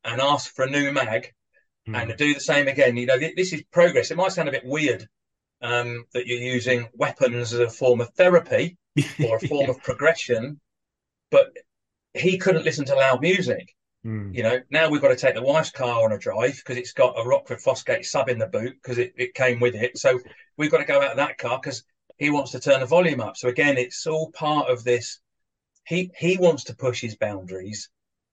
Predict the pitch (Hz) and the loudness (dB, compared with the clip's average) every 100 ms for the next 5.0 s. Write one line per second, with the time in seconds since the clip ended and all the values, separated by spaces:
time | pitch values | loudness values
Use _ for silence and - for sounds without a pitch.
0 | - 139 160 160 - 147 165 151 139 117 | -2 2 4 2 -2 0 2 2 0 -2
1 | 120 113 - 117 123 139 147 135 123 135 | -8 -8 -6 -4 0 0 0 -6 -6 -2
2 | 127 123 120 120 113 - 131 - 120 101 | 0 -2 -4 -4 -6 -2 -4 -4 -10 -12
3 | 92 117 123 - 165 156 139 123 110 107 | -12 -12 -10 -2 0 2 2 0 -2 -10
4 | - 110 101 - 123 113 - - 104 | -10 -10 -10 -2 -2 -2 -6 -10 -8